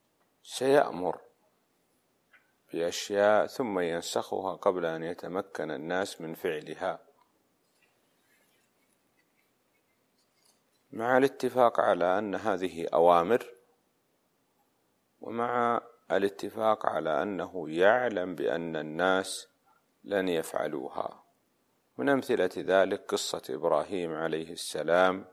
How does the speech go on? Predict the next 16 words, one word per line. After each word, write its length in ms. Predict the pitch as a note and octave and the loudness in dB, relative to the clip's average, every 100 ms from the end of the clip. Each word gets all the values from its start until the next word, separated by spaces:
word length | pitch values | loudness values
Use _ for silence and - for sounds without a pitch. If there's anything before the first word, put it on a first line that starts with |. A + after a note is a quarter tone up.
| _ _ _ _ _ _ _ _ _ - | _ _ _ _ _ _ _ _ _ -12
عندما 560 | - B2+ A2+ G2 E2+ G#2+ | -6 2 2 4 4 4
أمره 420 | G#2 F2+ E2+ F2 | 4 2 2 -2
الله 320 | D#2+ F2 G2 | -2 2 2
بذبح 600 | F#2 E2 F2 A#2+ A#2+ - | 2 -2 0 0 0 -4
ولده، 760 | A2+ E2 D#2+ D2 D#2 F2+ A#2 - _ _ _ _ _ _ - | 2 4 4 0 -4 -4 -6 -6 _ _ _ _ _ _ -14
وهو 200 | E2+ F#2 | -4 2
يعلم 640 | G#2 G2 E2+ E2+ G#2+ A2 - _ _ _ _ _ _ - _ _ _ _ | 4 4 2 0 0 -2 -12 _ _ _ _ _ _ -20 _ _ _ _
أنه 340 | F#2+ E2+ E2 F2 | -10 -8 -6 -8
سينسخ 800 | - F#2 G#2 G2+ F2+ - - | -4 -2 -2 -2 -4 -8 -4
هذا 260 | F2+ F2+ D#2+ | 2 2 2
الفعل 600 | D2+ - F#2+ G#2+ A2+ B2+ - _ _ _ _ _ _ _ _ | -4 -2 -2 0 -2 -4 -12 _ _ _ _ _ _ _ _
قبل 360 | A2+ G#2 F2 F2+ | 4 4 2 -2
التمكن 960 | A2+ - F#2 - - F#2 F#2 - G#2+ | 0 0 -2 -4 -8 -8 -8 -6 -6
من، 380 | G#2 F#2+ F2+ A2 - - _ _ _ _ _ _ _ _ _ _ _ | -4 -4 -4 -4 -8 -20 _ _ _ _ _ _ _ _ _ _ _
قبل 260 | - G#2+ F#2+ | -6 -2 0
التمكن. 680 | F#2 - D#2 D#2 - - | 0 -4 -6 -8 -10 -12